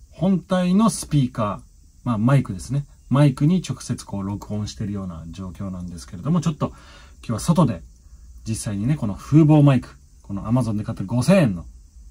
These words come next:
こちらが使えるかどうか試したいと思います。まあ、使えなくても使います、これから。このマイクが良かろうが悪かろうが、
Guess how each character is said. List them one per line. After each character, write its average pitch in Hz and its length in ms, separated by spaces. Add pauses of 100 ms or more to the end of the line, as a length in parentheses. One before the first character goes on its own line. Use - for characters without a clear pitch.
(360)
こ 107 100
ち 104 100
ら 104 80
が 92 180 (840)
使 - 220
え - 20
る 170 80
か 139 80
ど 98 100
う - 20
か - 80 (360)
試 151 220
し - 60
た 175 80
い 151 80
と 113 60
思 101 120
い - 20
ま 90 140
す。 - 160 (120)
ま 151 120
あ、 160 60
使 - 220
え 233 60
な 226 100
く - 60
て - 80
も 156 160
使 - 240
い 156 60
ま 151 100
す、 - 80
こ 127 100
れ 113 60
か 104 100
ら。 95 120 (800)
こ 156 80
の 147 120
マ 139 160
イ 143 60
ク 131 120
が 160 240 (540)
良 120 100
か 170 120
ろ 185 100
う 156 40
が 123 100
悪 131 180
か 208 80
ろ 208 120
う 151 40
が、 98 160